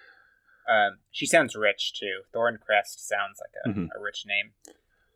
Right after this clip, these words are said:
Speaker 1: Um,
Speaker 2: So she is a head Illuminati, and she wants the book to raise an army.
Speaker 1: Yeah.
Speaker 2: So, how, okay, so we get the book to Lyle. What, what happens on the plane, real quick? Like,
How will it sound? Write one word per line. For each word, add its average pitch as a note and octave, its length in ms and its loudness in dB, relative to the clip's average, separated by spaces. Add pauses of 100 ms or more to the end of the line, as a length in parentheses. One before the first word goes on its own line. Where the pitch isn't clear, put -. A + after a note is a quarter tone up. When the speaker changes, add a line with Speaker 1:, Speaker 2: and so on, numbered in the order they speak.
(120)
Speaker 1:
Um, G#2+ 200 2
Speaker 2:
So A2 180 2
she B2+ 680 -4 (360)
is G2+ 180 0
a G2 40 -2
head A#2+ 120 4
Illuminati, A2 560 2
and E2+ 100 -4
she - 140 0
wants G#2+ 220 0
the - 100 -2
book D#2+ 360 0 (840)
to G#2 120 0
raise F2 360 4
an D#2+ 140 -4
army. A#1+ 460 -4 (960)
Speaker 1:
Yeah. - 100 -4
Speaker 2:
So, C#2+ 640 0 (500)
how, - 220 0
okay, - 180 2
so A2+ 200 2
we A#2+ 180 0
get B2+ 120 -4
the D3 60 2
book B2 160 0
to G#2+ 80 2
Lyle. E2 240 4
What, B2 220 4
what C#3+ 140 4
happens C#3+ 200 2
on A2+ 80 0
the F#2 80 0
plane, E2 400 0
real F2+ 140 4
quick? - 380 -2
Like, E2 360 0